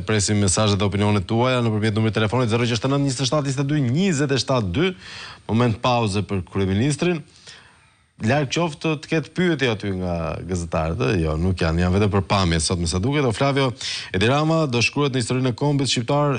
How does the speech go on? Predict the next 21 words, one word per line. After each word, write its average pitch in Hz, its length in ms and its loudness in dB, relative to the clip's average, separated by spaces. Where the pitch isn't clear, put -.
jo 113 320 2
politikan 120 400 0
i 113 80 2
denj, 135 240 2
por 127 240 0
si 123 160 -2
hajdut, 95 400 2
arsye, 95 240 0
arsye 107 380 0
vetme 120 180 0
që 120 140 0
largoi 107 260 2
shqiptarët 120 380 0
dhe 110 100 2
do 104 160 2
të - 80 -2
çuditet 120 400 0
bota 123 240 0
çfarë 117 240 -2
do 113 80 0
shohim 117 240 2